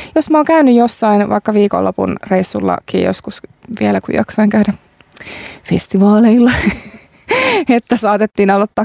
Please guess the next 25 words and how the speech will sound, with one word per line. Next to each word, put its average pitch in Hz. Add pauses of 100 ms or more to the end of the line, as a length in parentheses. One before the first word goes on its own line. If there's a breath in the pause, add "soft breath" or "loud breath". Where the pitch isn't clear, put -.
kaverin 185
kanssa 185
sillä, 165
että -
lähdetään -
ruisrokkiin 233
ja 185
tullaan 170
sit 196
sieltä 175
takaisin, 175
niin 165
kyllä 175
se 185
on 170
ihan 175
eri 170
nainen, 165
joka -
tulee -
takaisin -
sieltä 202 (420)
<laughs> 508
viikonlopun 214
reissusta, 190